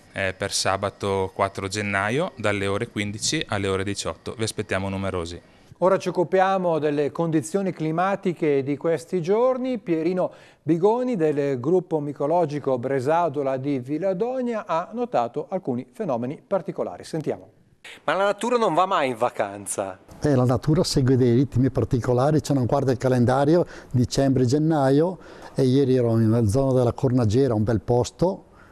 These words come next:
Speaker 4: temperatura mite, ero in maglietta addirittura, cioè, non è mai capitato, e cosa, purtroppo, purtroppo, è bello da vedere, ma purtroppo per chi soffre di allergie da pollini,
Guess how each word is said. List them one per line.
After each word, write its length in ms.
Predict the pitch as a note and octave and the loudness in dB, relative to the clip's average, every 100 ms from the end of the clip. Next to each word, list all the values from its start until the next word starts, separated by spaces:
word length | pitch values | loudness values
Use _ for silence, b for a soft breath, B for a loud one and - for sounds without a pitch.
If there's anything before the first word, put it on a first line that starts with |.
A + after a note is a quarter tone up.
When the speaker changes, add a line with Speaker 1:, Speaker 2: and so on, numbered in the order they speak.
| B | B
Speaker 4:
temperatura 680 | - A2+ - A#2+ G#2+ B2 C3 | -2 0 2 2 2 2 2
mite, 380 | C3 D#3 D3+ - | 4 2 0 0
ero 140 | C#3+ | 2
in 100 | B2+ | 2
maglietta 480 | A2+ A2 A2 C3 - | 2 2 2 2 2
addirittura, 560 | A#2 A2 A2 - D3 C#3+ | 2 4 2 2 2 2
cioè, 460 | - A2 A2 G#2+ | 0 2 2 2
non 300 | G#2+ A2+ A2 | 2 4 4
è 20 | A2 | 4
mai 160 | A2 | 2
capitato, 720 | - B2 C3+ B2 A2+ - D#3+ B B B | 0 0 2 2 0 2 -2 B B B
e 220 | C#3 C#3+ - - | -2 -2 -4 -10
cosa, 260 | - A#2 A2+ | -2 2 0
purtroppo, 460 | - C#3 C3+ B2 - | 0 0 0 -2 0
purtroppo, 720 | F3 C3 B2 G2+ - - - - C3+ | 0 2 0 -2 -6 -14 -12 -6 -6
è 100 | - | 0
bello 300 | A#2+ D#3 C#3 | 2 4 4
da 100 | B2+ | 2
vedere, 400 | B2+ E3 C3+ C3 | 4 4 4 4
ma 120 | D#3 C#3+ | 4 2
purtroppo 460 | - C3 A#2+ B2 | 0 0 0 0
per 160 | C3+ C#3+ | 0 0
chi 100 | C3+ | 0
soffre 360 | - C3+ - | 0 0 2
di 100 | B2 | 2
allergie 400 | B2+ A#2+ G#2+ A#2 | 2 4 4 4
da 100 | C3 | 2
pollini, 460 | D#3 B2 A#2+ B2+ E3+ | 2 0 2 2 0